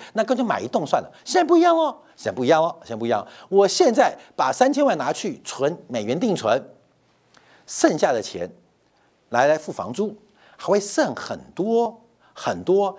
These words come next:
现在就变成一个选择，我这个选择变成两，第一个有金屋，第二可以长交。至于我要不要金屋，要不要长交，至少我有选择机会。而沃勒在昨天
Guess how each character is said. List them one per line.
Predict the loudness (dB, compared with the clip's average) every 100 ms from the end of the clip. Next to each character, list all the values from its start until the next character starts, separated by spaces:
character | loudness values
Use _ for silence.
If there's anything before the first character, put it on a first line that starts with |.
| -14 -6
现 | 0 2
在 | 2
就 | -4
变 | -6 -8
成 |
一 |
个 | -6
选 | -4 -6
择， | -8 -10 2
我 | 4
这 | 4
个 |
选 | 2 -4
择 | -6 -10 -12 _
变 | -8 -8
成 |
两， | -8 -10 0
第 | 0
一 |
个 | 0 -8
有 | -12
金 | -6 -4
屋， | -6 -12 -4
第 | -2
二 | -2
可 | -4
以 | -6
长 | -8 -4
交。 | -2 -2 -10 -20 _
至 | 4 4
于 |
我 | 4 2 4
要 | 4
不 | 4
要 | 2
金 | 0 -2
屋， | -2 -2
要 | -2
不 | 0
要 |
长 | -6 -10 -2
交， | 0 0 -4 -20 _ _
至 | 2 2
少 | 2 -4 -6 _
我 | -6 -2
有 | 0 -2
选 | -4 -2 -4
择 | -4 -8
机 | -6
会。 | -2 -2 -4 -12 2
而 | 4 4
沃 | 0 2 2
勒 | 2 0 -2
在 | -2 -2 -6
昨 | -2 -2
天 | 2 0